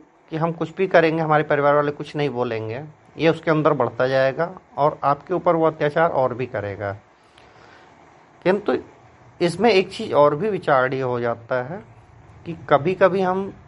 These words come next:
देखते हैं कि कभी साल, दो साल, चार साल, दस साल के बीच में कभी एक बार इस तरह की घटनाएं होती हैं, तो उसे एक सामान्य तौर पर, अ, मानसिक विक्षोभ मान करके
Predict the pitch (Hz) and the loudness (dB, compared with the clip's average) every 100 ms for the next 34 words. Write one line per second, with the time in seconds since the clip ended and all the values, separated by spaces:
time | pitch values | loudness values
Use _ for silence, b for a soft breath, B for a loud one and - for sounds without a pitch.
0 | - - 151 147 - 160 151 143 143 - | -20 -4 -2 -2 -2 0 2 0 -4 -10
1 | 151 143 151 139 156 151 151 143 147 139 | -12 -2 -2 0 -2 0 4 4 4 -4
2 | 127 143 139 143 131 131 135 131 131 - | -2 -2 0 0 0 0 -2 -2 -4 -2
3 | 135 127 139 123 117 131 131 127 127 131 | -2 -2 -4 -6 -8 -10 -6 -6 -4 -4
4 | 127 127 131 131 - 139 - 120 131 147 | -4 0 2 0 -6 -10 -6 -4 -4 -4
5 | 147 B B B B B B B B B | -6 B B B B B B B B B
6 | B 127 139 170 175 147 139 - 185 160 | B 0 2 4 4 2 0 0 0 2
7 | 170 185 - - - - - 160 202 196 | 0 -4 -16 -20 -16 -12 -8 -4 2 2
8 | - - 170 160 170 196 190 180 170 165 | 2 2 4 4 2 0 0 2 2 0
9 | 180 190 - B B B B B _ _ | -2 -2 -4 B B B B B _ _
10 | _ _ _ - 120 143 143 147 151 160 | _ _ _ -12 0 4 4 4 4 2
11 | 156 - 175 165 160 196 175 165 160 160 | 2 -4 -2 -2 0 0 2 2 2 2
12 | 160 147 175 | 0 0 -2